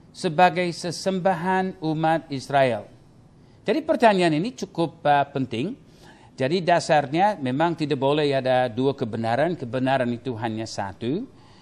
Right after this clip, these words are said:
Dan pertanyaannya adalah apakah kata Allah dipakai di dalam sesembahan umat Israel? Saya harus menjawab ya, sebab di dalam ketiga bahasa Semit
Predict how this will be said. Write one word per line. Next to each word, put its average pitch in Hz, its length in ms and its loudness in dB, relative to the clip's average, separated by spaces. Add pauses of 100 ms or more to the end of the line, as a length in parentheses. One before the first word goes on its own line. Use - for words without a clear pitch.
(260)
Dan 190 160 4
pertanyaannya 170 960 0
adalah 139 560 2
apakah 175 800 2
kata 185 480 -2
Allah 156 640 2 (400)
dipakai 196 480 2
di 208 160 0
dalam 175 400 4
sesembahan 175 880 -2
umat 151 320 -2
Israel? 131 560 0 (1040)
Saya 277 240 6
harus 285 240 2
menjawab 170 720 2
ya, 160 400 2 (800)
sebab 196 400 4
di 226 80 -2
dalam 190 480 2
ketiga 208 480 -2
bahasa 165 800 2
Semit 160 480 -2